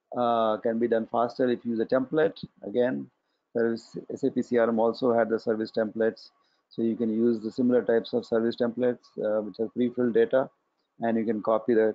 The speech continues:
templates over to, uh, service order.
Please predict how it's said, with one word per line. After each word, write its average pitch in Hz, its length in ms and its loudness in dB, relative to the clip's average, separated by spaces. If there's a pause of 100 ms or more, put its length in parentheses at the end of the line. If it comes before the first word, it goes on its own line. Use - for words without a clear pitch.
(100)
templates 110 400 -2
over 101 300 0
to, 123 220 -4 (600)
uh, 104 320 0
service 104 400 -4
order. 87 300 -2